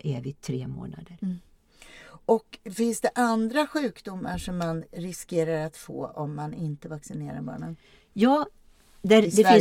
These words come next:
Speaker 1: finns, ja, i Sverige talar vi om nu. Ja, det är då Haemophilus influenzae typ B, hib. Det är en sjukdom som sätter sig på hjärnan och ger hjärnhinneinflammation. Och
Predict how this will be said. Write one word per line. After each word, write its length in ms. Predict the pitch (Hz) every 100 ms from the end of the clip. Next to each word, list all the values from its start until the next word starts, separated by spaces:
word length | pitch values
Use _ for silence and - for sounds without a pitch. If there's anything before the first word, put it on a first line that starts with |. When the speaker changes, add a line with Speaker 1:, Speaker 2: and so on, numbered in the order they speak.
| 160
Speaker 1:
finns, 100 | 151
ja, 60 | 180
i 140 | 226
Sverige 400 | - 214 208 180
talar 320 | 170 175 156
vi 120 | 151 139
om 140 | 135
nu. 160 | 131 - - - - -
Ja, 300 | 220 233 190 -
det 320 | 208 262 240
är 100 | 190
då 280 | 180 160 160 -
Haemophilus 680 | 196 208 214 - 160 156 175
influenzae 580 | 156 - 180 151 - 147
typ 280 | - 139 -
B, 200 | 143 131 - - -
hib. 360 | 214 165 120 - - - - - -
Det 100 | 277
är 20 |
en 60 | 254
sjukdom 520 | - 226 - 180 175
som 340 | - 180 170 -
sätter 340 | - 170 151 160
sig 140 | 160
på 120 | 156
hjärnan 480 | 165 180 156 143 143
och 60 | 143
ger 120 | 143 147
hjärnhinneinflammation. 1120 | 143 139 - - - - - - 135 151 - - - -
Och 440 | 196 - - -